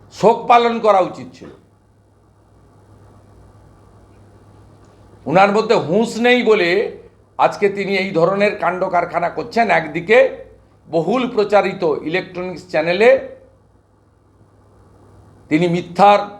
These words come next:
ফুলঝুরি ছড়াচ্ছেন, সোশ্যাল মিডিয়াতে আইপ্যাককে দিয়ে মিথ্যা কথাগুলো পোস্ট করাচ্ছেন, অন্যদিকে দুঃখের লেশমাত্র বিসর-, নেই, বিসর্জন দিয়ে লজ্জার মাথা খেয়ে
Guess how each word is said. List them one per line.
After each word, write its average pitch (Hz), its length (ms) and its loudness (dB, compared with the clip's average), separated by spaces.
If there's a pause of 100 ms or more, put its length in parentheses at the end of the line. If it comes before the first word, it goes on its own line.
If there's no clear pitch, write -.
(140)
ফুলঝুরি 185 380 -6
ছড়াচ্ছেন, 233 640 0 (840)
সোশ্যাল 190 400 2
মিডিয়াতে 196 440 0
আইপ্যাককে 180 600 0
দিয়ে 180 200 -6
মিথ্যা 175 360 -6
কথাগুলো 180 400 -2
পোস্ট 185 320 -8
করাচ্ছেন, 220 560 0 (600)
অন্যদিকে 190 800 2 (1120)
দুঃখের 196 420 0
লেশমাত্র 214 720 -2
বিসর-, 196 380 -4
নেই, 208 420 -2
বিসর্জন 180 600 -4
দিয়ে 160 380 -2 (1700)
লজ্জার 180 500 2
মাথা 180 360 2
খেয়ে 127 380 -8